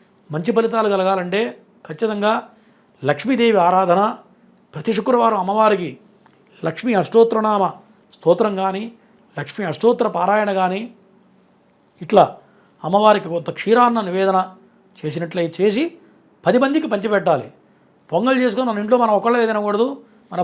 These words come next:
భార్యాపిల్లలు తినకూడదు. ఇటువంటి దోషాలు పోవాలంటే ఆవు పాలతో, నీళ్లు కలపకుండా ఆవు పాలతో క్షీరాన్నం చేసి పది మందికి ప్రసాదం పెంచి పంచిపెట్టినట్లయితే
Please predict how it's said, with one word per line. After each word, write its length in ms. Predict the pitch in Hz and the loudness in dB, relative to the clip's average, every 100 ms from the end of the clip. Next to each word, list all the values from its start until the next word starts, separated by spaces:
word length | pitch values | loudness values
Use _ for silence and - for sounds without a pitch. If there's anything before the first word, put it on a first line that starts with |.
| 165 | 4
భార్యాపిల్లలు 560 | 208 233 226 226 214 190 | 6 4 0 -2 0 0
తినకూడదు. 360 | 190 170 127 - _ _ _ _ _ _ _ | 0 0 -2 -10 _ _ _ _ _ _ _
ఇటువంటి 260 | 170 185 160 | -4 -2 4
దోషాలు 300 | 175 226 233 208 | 6 6 4 2
పోవాలంటే 420 | 208 208 190 226 277 - _ _ _ _ _ - 165 | -2 -2 -2 -2 -4 -12 _ _ _ _ _ -6 0
ఆవు 140 | 233 233 | 2 4
పాలతో, 320 | 226 214 190 170 160 | 4 4 0 -2 -2
నీళ్లు 200 | 233 240 | 0 4
కలపకుండా 360 | 220 208 214 202 185 | 4 2 -2 0 2
ఆవు 120 | 196 196 | 2 2
పాలతో 300 | 190 185 240 - - - _ _ - | 0 2 0 -2 -10 -20 _ _ -8
క్షీరాన్నం 500 | 180 - 247 233 196 | 0 4 4 4 -2
చేసి 220 | 185 175 320 - _ _ _ _ - | -2 -2 -4 -6 _ _ _ _ -4
పది 120 | 165 180 | -2 0
మందికి 220 | 202 277 214 | -2 -2 -4
ప్రసాదం 340 | 175 208 214 185 | -2 -2 -2 -8
పెంచి 220 | 180 190 185 | -10 -10 -8
పంచిపెట్టినట్లయితే 720 | 170 196 175 165 160 165 175 | -8 -6 -8 -8 -4 -4 -2